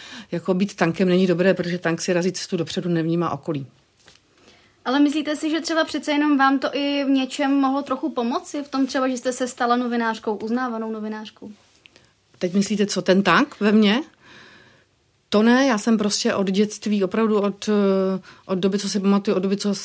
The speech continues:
Speaker 1: co jsem uměla psát, tak jsem si pořád psala. A psala a malovala, to byly takové dvě moje vášně a vždycky jsem, eh, říkala rodičům v rodině, že já chci psát a ani jsem si moc nepředstavovala, jako, co,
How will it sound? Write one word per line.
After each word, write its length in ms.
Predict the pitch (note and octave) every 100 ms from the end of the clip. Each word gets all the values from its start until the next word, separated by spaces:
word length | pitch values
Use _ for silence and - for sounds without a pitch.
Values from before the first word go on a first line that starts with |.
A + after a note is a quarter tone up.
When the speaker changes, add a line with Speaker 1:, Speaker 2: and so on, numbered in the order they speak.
| - -
Speaker 1:
co 140 | -
jsem 160 | G3 G3
uměla 340 | G3+ G3 G3+ G3
psát, 360 | - F#3+ F3+
tak 120 | F3
jsem 100 | F#3+
si 120 | F#3 G3
pořád 340 | F#3 F#3+ F#3
psala. 460 | - F3 D#3 F3+ A#3 - - - - - - _
A 200 | F3 D#3+
psala 300 | D#3+ G#3 G3+
a 80 | G3
malovala, 380 | F#3 F3+ F3 D#3
to 100 | F3
byly 120 | F3+
takové 220 | F3+ G3
dvě 140 | F3+
moje 200 | F#3 F#3+
vášně 560 | F#3+ E3+ D#3 - F#3+ F#3 -
a 240 | F3 E3+ - - - - - - _ _
vždycky 360 | - F#3+ - G3
jsem, 320 | G3+ G3 G3
eh, 840 | F#3+ F#3 F3+ F3+ - E3+ E3 E3
říkala 520 | F#3 F#3 F#3 F3+ F3 - - - -
rodičům 680 | E3+ F3+ G3+ G3+ G3+ F#3 F3+
v 60 |
rodině, 380 | F3 F3+ F3+ F3+
že 120 | F3
já 160 | F3 E3
chci 180 | E3 G3
psát 440 | - E3+ D#3 D#3+
a 240 | D#3 D#3+ D#3+
ani 160 | F3 E3+
jsem 160 | F3
si 100 | E3+
moc 160 | F3+ F3
nepředstavovala, 580 | E3+ - - F3+ F3 F3
jako, 240 | E3+ F3 E3+
co, 120 | -